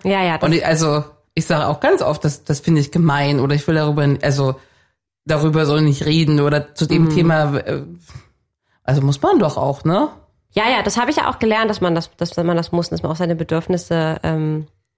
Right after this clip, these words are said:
Speaker 1: äußern muss, ne?
Speaker 2: Mhm.
Speaker 1: Das, äh, habe ich aber erst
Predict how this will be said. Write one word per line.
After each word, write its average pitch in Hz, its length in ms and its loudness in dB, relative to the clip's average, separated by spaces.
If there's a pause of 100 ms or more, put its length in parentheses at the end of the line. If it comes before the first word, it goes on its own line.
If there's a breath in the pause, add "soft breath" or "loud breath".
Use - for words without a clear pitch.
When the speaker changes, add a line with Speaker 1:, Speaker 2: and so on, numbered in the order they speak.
(760 loud breath)
Speaker 1:
äußern 202 360 2
muss, 160 400 -2
ne? 220 300 0 (160)
Speaker 2:
Mhm. 156 500 2 (320)
Speaker 1:
Das, 185 360 -4
äh, 175 60 -4
habe 175 640 0
ich - 120 -2
aber 185 220 -2
erst 185 440 -6